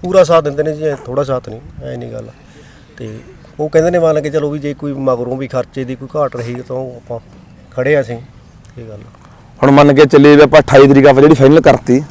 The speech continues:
Speaker 1: ਹਾਂਜੀ, ਅਠਾਈ ਫਾਈਨਲ ਆ।
Speaker 2: ਵੀ ਅਠਾਈ ਤਰੀਕ ਨੂੰ ਆਪਣਾ ਇਵੈਂਟ ਹੋਣ ਜਾ ਰਿਹਾ ਬਸ।
Speaker 1: ਹਾਂਜੀ, ਹਾਂਜੀ, ਹਾਂਜੀ, ਆਪਾਂ ਡੇਰਾ ਸਾਹਿਬ ਅਰਦਾਸ ਕਰਕੇ ਤੇ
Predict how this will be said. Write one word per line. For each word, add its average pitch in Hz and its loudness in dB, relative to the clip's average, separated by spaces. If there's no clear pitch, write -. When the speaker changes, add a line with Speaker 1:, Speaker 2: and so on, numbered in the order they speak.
Speaker 1:
ਹਾਂਜੀ, 123 -6
ਅਠਾਈ 117 -14
ਫਾਈਨਲ 117 -14
ਆ। 131 -8
Speaker 2:
ਵੀ 135 6
ਅਠਾਈ 139 2
ਤਰੀਕ 143 2
ਨੂੰ 143 4
ਆਪਣਾ 139 2
ਇਵੈਂਟ 131 4
ਹੋਣ 139 4
ਜਾ 120 6
ਰਿਹਾ 117 4
ਬਸ। 110 0
Speaker 1:
ਹਾਂਜੀ, 156 0
ਹਾਂਜੀ, 120 -4
ਹਾਂਜੀ, 120 -10
ਆਪਾਂ 139 -6
ਡੇਰਾ 131 -4
ਸਾਹਿਬ 143 0
ਅਰਦਾਸ 131 0
ਕਰਕੇ 131 -4
ਤੇ 117 -12